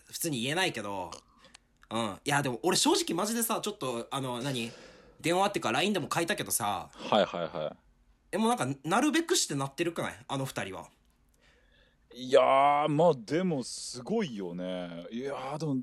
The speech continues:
Speaker 2: そのさ、割と大学四年間付き合ってて、で、
Speaker 1: うん。
Speaker 2: それで、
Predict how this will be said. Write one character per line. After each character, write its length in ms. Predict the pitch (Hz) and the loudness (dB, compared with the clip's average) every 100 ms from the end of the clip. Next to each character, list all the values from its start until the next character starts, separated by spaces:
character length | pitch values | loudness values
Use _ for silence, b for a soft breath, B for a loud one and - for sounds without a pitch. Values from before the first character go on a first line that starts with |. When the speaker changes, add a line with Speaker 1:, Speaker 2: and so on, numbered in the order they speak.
| - _ - | -6 _ -12
Speaker 2:
そ 360 | - - 135 160 | -8 -6 0 2
の 120 | 214 | 4
さ、 120 | 208 | 8
割 240 | 160 131 180 | 8 8 6
と 100 | 165 | 2
大 120 | 175 | 2
学 1600 | 175 180 175 175 175 175 170 170 165 165 165 165 160 160 156 156 147 | 0 -4 -2 -2 -4 -4 -4 -4 -4 -4 -4 -4 -6 -6 -6 -6 -6
四 120 | 156 | -4
年 140 | 170 | -4
間 160 | 160 101 | -4 -4
付 220 | - - | -6 -6
き 20 | |
合 40 | 110 | -6
っ 20 | |
て 120 | - | -6
て、 140 | - 90 | -8 -6
で、 260 | 85 - - - _ b b b - | -6 -8 -16 -20 _ b b b -12
Speaker 1:
う 40 | |
ん。 20 | |
Speaker 2:
そ 160 | 113 147 | -4 -2
れ 120 | 151 | 0
で、 680 | 143 143 143 139 135 135 | 0 2 4 4 2 0